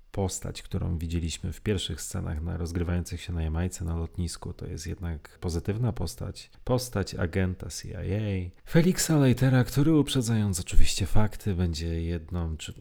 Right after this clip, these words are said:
w powieściach, w powieściowym kanonie Fleminga był jedną z najważniejszych postaci, jednym z najbliższych przyjaciół Jamesa Bonda. W filmach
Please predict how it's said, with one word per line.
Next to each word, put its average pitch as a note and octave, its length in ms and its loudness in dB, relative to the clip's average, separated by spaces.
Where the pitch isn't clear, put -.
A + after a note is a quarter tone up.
w - 220 -20
powieściach, - 880 -2
w - 40 -20
powieściowym E2+ 640 -4
kanonie - 420 -4
Fleminga E2+ 600 4
był D#2+ 200 -4
jedną D#2+ 320 0
z - 160 -8
najważniejszych F2 720 -2
postaci, - 500 -8
jednym E2+ 220 -4
z D#2 60 -6
najbliższych E2 600 -4
przyjaciół - 580 -8
Jamesa F2+ 340 2
Bonda. F2 580 0
W - 80 -20
filmach C3 720 -2